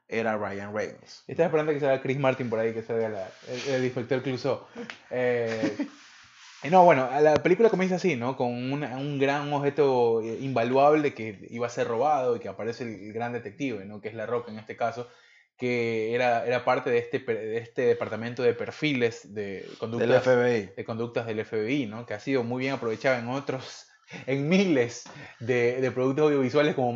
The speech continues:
Speaker 2: Mindhunter y, y las cintas de Ted Bundy o, y miles más.
Speaker 1: Claro, y
Speaker 2: Pero que ahora, pero que ahora lo pusieron a La Roca a hacer
Speaker 1: Ya,
Speaker 2: esa huevada.
Speaker 1: y ahora no entiendo por qué meten al F B I, o sea, el poderío
Speaker 2: Ajá.
Speaker 1: estadounidense, ¿no?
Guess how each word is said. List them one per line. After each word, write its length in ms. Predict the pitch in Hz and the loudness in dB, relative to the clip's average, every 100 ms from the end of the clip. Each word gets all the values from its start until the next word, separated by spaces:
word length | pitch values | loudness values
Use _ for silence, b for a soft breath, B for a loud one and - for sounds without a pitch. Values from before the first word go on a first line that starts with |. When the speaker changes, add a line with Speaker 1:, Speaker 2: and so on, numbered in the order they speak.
| 131 | 0
Speaker 2:
Mindhunter 560 | 135 143 147 139 135 | 0 0 -2 0 0
y, 60 | 127 | 0
y 600 | 120 117 110 110 107 117 | -2 -6 -6 -6 -6 -6
las 320 | 120 110 117 | -6 -6 -6
cintas 260 | 120 131 131 | -4 -2 0
de 60 | 120 | 0
Ted 180 | 123 120 | -2 0
Bundy 400 | 135 143 127 120 | 0 0 -2 -2
o, 140 | 110 | -2
y 400 | 113 113 120 120 | -4 -4 -4 -4
miles 320 | 123 156 151 151 | 0 2 2 2
más. 160 | 147 | 8
Speaker 1:
Claro, 400 | 233 202 156 170 | 12 12 12 6
y 80 | 170 | 6
Speaker 2:
Pero 240 | 165 160 | 10 10
que 120 | 156 143 | 10 8
ahora, 460 | 202 175 - - 147 | 10 8 6 0 6
pero 180 | 139 | 6
que 100 | 135 | 8
ahora 140 | 139 156 | 8 8
lo 140 | 151 | 6
pusieron 380 | 127 110 - - | 2 2 6 6
a 100 | 165 | 8
La 140 | 139 | 6
Roca 320 | - 170 - 247 | 6 6 6 4
a 40 | |
hacer 140 | 175 | 6
Speaker 1:
Ya, 120 | 196 180 | 10 10
Speaker 2:
esa 120 | 330 | 10
huevada. 320 | - 160 196 | 6 2 10
Speaker 1:
y 40 | 185 | 12
ahora 220 | 208 214 | 12 12
no 100 | 202 | 6
entiendo 400 | 185 220 220 170 | 2 4 4 4
por 160 | 160 | 2
qué 380 | 147 175 180 175 147 | 4 6 6 2 -2
meten 380 | 160 160 160 | -2 0 0
al 120 | 151 156 | 2 2
F 240 | 160 165 | 4 6
B 240 | 160 160 | 6 6
I, 300 | 147 127 175 _ _ | 4 0 -6 _ _
o 80 | 107 | -10
sea, 260 | - 110 | -2 -2
el 120 | 107 110 | -2 -4
poderío 720 | 117 110 113 120 131 143 135 | -2 -2 0 0 2 4 6
Speaker 2:
Ajá. 100 | 123 | 4
Speaker 1:
estadounidense, 760 | 123 120 120 123 151 113 113 | 2 0 0 -2 -2 -2 -6
¿no? 200 | 113 - | -10 -12